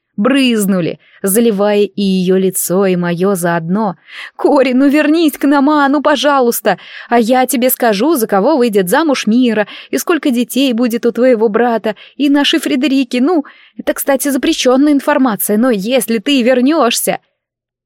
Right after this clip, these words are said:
Я увидела, как дрогнули мои губы, как заметила это Бри, как закричала еще громче, сильнее. «Корделия, я знаю, что ты меня слышишь.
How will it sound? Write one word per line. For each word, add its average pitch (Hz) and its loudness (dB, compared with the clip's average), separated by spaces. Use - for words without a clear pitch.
Я 233 -2
увидела, 269 0
как 220 -4
дрогнули 214 0
мои 208 0
губы, 185 -2
как 214 -2
заметила 254 0
это 262 -2
Бри, 208 -2
как 208 -6
закричала 247 -2
еще 277 2
громче, 233 0
сильнее. 269 0
«Корделия, 294 2
я 277 2
знаю, 277 2
что 254 -2
ты 285 0
меня 285 2
слышишь. 254 0